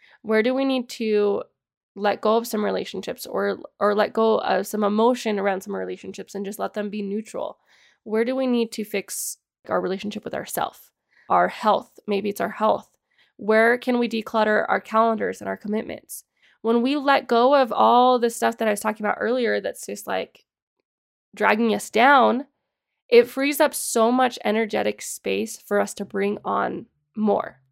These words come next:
more of what we want, more of what we're passionate about, more of what excites us. Number six,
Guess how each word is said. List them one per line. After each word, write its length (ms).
more 200
of 80
what 100
we 120
want, 300
more 220
of 80
what 140
we're 100
passionate 500
about, 220
more 260
of 140
what 280
excites 500
us. 320
Number 240
six, 460